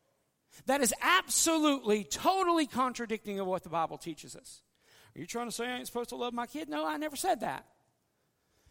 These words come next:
And if you're not careful, you'll hear something I ain't saying, because I know how sometimes the enemy will work. He'll try to twist our words. Hear me clearly. You have a responsibility and obligation to your children, but you have a covenant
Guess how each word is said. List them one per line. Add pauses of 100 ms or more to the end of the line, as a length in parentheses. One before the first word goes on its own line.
(140)
And
if
you're
not
careful,
you'll
hear
something
I
ain't
saying,
because
I
know
how (200)
sometimes
the
enemy
will
work.
He'll
try
to
twist
our
words. (220)
Hear
me
clearly. (220)
You
have
a
responsibility
and
obligation
to
your
children,
but
you
have
a
covenant